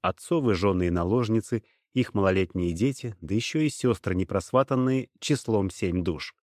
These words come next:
Чуть ли не сотня человек, забота о которых всегда лежала на плечах главы семьи.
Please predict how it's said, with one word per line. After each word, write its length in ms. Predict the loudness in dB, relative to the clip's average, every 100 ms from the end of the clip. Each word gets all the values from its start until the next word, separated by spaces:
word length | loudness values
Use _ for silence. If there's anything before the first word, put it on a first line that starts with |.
| _ _
Чуть 400 | -4 -2 -2 -2
ли 120 | -2 0
не 160 | 0
сотня 500 | -2 -2 -2 0 -4
человек, 640 | 0 0 0 0 -2 -6 -12
забота 540 | -2 0 0 -2 0 -4
о 60 |
которых 500 | -2 -4 -2 -2 -4
всегда 400 | -6 -4 0 2
лежала 420 | 2 2 4 2
на 140 | 2 -2
плечах 480 | -4 -2 -2 -2 -6
главы 400 | -2 -2 -2 -4
семьи. 480 | -2 -2 -2 -6